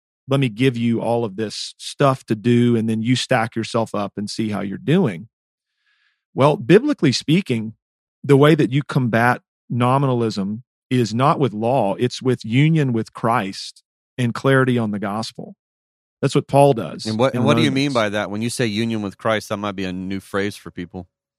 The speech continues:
Speaker 1: Yeah, thank you. So it, it's, read Romans six would be the chapter in, in Scripture to,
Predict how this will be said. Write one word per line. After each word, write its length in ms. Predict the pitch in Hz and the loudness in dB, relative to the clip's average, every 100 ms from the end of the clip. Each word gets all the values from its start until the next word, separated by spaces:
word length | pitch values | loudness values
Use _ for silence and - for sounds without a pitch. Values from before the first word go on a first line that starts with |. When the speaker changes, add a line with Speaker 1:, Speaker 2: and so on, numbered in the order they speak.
| _ _ - | _ _ -4
Speaker 1:
Yeah, 160 | 110 | -4
thank 260 | 107 104 - | -2 -8 -8
you. 80 | 101 _ _ _ _ _ _ - | -16 _ _ _ _ _ _ -8
So 260 | - 165 | 2 4
it, 220 | 147 160 185 | 4 0 0
it's, 360 | 202 156 - _ _ _ - 143 - | 4 4 2 _ _ _ -14 -12 4
read 260 | 143 180 | 6 8
Romans 360 | 156 156 185 180 | 6 4 2 0
six 480 | - 110 - - - _ _ | -2 -4 -4 -14 -14 _ _
would 140 | 127 117 | -4 0
be 320 | 127 123 117 _ _ _ | 2 2 0 _ _ _
the 240 | 120 131 151 | 0 4 4
chapter 560 | - 135 123 - 127 - _ | 4 2 2 -2 -6 -6 _
in, 240 | 123 123 110 | -4 -4 -4
in 140 | 123 | -6
Scripture 420 | 123 - 127 135 127 | -4 0 0 2 0
to, 280 | - 117 | 0 -4